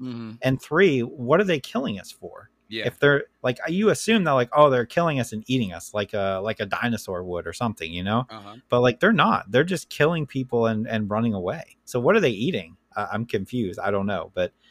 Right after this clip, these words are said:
Speaker 2: I, I'm not gonna worry too much about that because I'm gonna assume we'll, we'll get more of that in another movie.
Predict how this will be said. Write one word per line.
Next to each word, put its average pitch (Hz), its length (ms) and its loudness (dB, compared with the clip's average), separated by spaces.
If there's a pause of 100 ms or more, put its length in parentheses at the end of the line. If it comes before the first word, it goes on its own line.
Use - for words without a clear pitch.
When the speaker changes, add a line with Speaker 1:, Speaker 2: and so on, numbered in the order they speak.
(320)
Speaker 2:
I, 113 140 -6
I'm 113 140 2
not 117 160 2
gonna 107 160 -2
worry 107 220 2
too 107 160 -8
much 101 180 -2
about 92 260 -2
that 98 260 2
because 92 220 -8
I'm 95 140 -4
gonna 92 180 -2
assume 92 480 -6
we'll, 98 240 -2
we'll 95 160 -8
get 95 200 -4
more 92 340 -4
of 85 120 -12
that 85 300 -2
in 95 120 -4
another 90 380 -6
movie. 82 460 -12